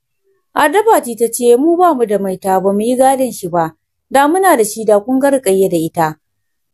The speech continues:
Kai tsaye Zainab ta ce, "Ai an ce ana siya, kuka sani ko ita Asiyan siya ta yi?" Adda Rukayya da ta kasa magana tun ɗazu sai yanzu da ta daka ma Zainab tsawa kafin ta ce, "Ya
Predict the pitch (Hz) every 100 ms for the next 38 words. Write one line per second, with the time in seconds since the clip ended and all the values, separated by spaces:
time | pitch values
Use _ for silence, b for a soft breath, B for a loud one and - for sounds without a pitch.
0 | - 403 427 311 339 359 381 320 285 220
1 | 240 226 208 - _ _ _ _ _ -
2 | 311 339 370 381 381 349 269 226 185 _
3 | _ _ - 285 311 254 - 180 180 170
4 | _ _ - 302 359 320 339 311 302 285
5 | 302 294 302 277 285 254 208 220 226 262
6 | 311 - _ _ _ _ - 311 349 480
7 | 453 311 269 208 208 214 214 202 196 202
8 | 202 196 247 247 226 202 - 277 254 202
9 | 175 _ _ _ _ _ - 214 226 262
10 | 285 285 240 208 185 175 190 190 165 175
11 | 180 190 180 196 190 202 240 269